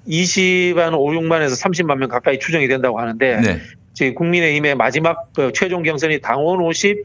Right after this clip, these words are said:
Speaker 1: 여론조사 오십입니다.
Speaker 2: 네.
Speaker 1: 그러면은 이 사람들이, 새로 들어온 당원들이 그 기존의 당원의 한 절반을 가까이 육박해요.
Speaker 2: 음.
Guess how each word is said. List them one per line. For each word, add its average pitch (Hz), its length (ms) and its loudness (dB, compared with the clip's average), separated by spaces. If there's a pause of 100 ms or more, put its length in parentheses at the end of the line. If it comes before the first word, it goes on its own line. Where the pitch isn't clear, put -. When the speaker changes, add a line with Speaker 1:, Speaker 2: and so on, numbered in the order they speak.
(520)
Speaker 1:
여론조사 160 420 0
오십입니다. 113 760 -2
Speaker 2:
네. 95 180 0 (340)
Speaker 1:
그러면은 170 440 0
이 208 160 2
사람들이, 156 720 0 (200)
새로 247 300 -2
들어온 175 320 0
당원들이 151 680 0 (180)
그 135 180 0
기존의 202 400 0
당원의 147 380 0
한 139 240 -4 (640)
절반을 175 920 0
가까이 139 600 -4
육박해요. 127 800 0
Speaker 2:
음. 104 520 0